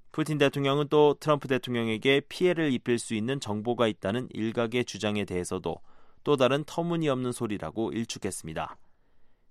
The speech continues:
특히 이런 보도가 계속 나오고 있는 것과 관련해 미국 언론이 정상이 아니라고 비난했습니다. 푸틴 대통령은 러시아가 미국 민주당의 이메일을 해킹했다는 등의 방식으로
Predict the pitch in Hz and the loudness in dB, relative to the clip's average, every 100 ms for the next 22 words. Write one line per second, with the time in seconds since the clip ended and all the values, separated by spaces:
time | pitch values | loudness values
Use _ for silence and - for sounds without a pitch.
0 | - 131 156 143 123 139 139 123 120 120 | -12 -2 2 2 4 2 2 0 2 4
1 | 139 139 - 110 139 123 90 104 123 127 | 4 2 0 -2 -2 0 4 4 4 0
2 | 120 110 107 - 110 98 92 98 82 - | 0 0 -2 0 0 0 -2 -2 -4 -12
3 | - - _ _ 110 113 110 92 90 120 | -20 -20 _ _ -4 0 2 2 0 -2
4 | 120 - 92 101 101 107 131 - 90 104 | -4 -6 -6 -4 -4 -4 -6 -6 -4 -4
5 | 85 80 110 110 107 87 - 78 80 78 | -4 -4 -4 -2 -4 -4 -8 -8 -6 -6
6 | - _ _ _ _ - - _ - _ | -10 _ _ _ _ -20 -20 _ -20 _
7 | - - - - 147 156 147 143 147 135 | -20 -20 -20 -8 -2 2 4 4 2 2
8 | 156 131 117 - 127 127 143 107 104 127 | 2 4 2 4 4 6 2 2 -2 0
9 | 135 98 107 120 117 120 135 92 104 117 | -2 -2 -4 0 0 2 0 -2 -4 0
10 | 127 123 143 135 - - 156 131 - 113 | 2 2 0 -2 -6 -4 -4 -4 -2 -2
11 | 107 101 110 - 90 - 98 87 | -2 -2 -2 -4 -8 -6 -2 -4